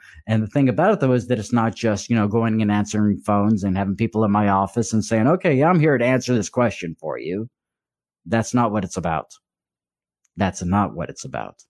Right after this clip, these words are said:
The assorted deadbeats not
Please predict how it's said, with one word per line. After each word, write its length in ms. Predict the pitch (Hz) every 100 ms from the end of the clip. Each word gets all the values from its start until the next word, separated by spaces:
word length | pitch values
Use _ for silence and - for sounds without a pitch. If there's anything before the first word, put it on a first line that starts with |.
| _ _ _ _ _ _ _ _ _ _ - - - - - - _ _
The 220 | 120 160 175
assorted 540 | - 214 254 226 139
deadbeats 920 | 175 160 131 123 90 - - - - - _ _ -
not 300 | 127 160 190